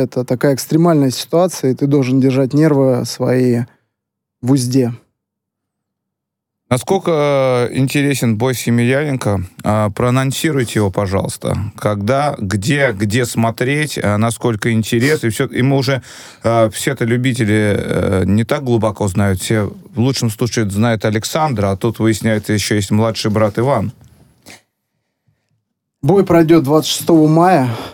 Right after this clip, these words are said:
Speaker 1: А на самом деле, я считаю, что это историческое событие. Ну, во-первых, это фамилия Емельяненко, это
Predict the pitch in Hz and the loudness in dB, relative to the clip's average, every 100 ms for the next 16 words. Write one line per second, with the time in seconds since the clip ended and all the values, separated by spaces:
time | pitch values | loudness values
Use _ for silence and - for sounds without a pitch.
0 | _ _ _ _ _ - 127 127 127 - | _ _ _ _ _ -2 2 4 4 2
1 | 151 147 147 175 143 131 - 156 139 - | 4 4 4 4 4 2 0 -2 0 0
2 | 139 - - 175 - 170 160 151 - 147 | -2 -4 -8 -6 0 2 2 2 -2 -2
3 | 127 139 135 156 - 131 123 120 156 139 | 0 0 2 2 0 -2 -2 -4 0 2
4 | 131 131 170 165 135 143 123 131 - 151 | 2 2 2 2 2 -2 -2 -2 2 4
5 | 156 143 127 127 127 131 131 120 120 123 | 6 4 2 2 2 4 4 2 0 -2
6 | 117 135 127 123 120 | -2 0 2 2 -2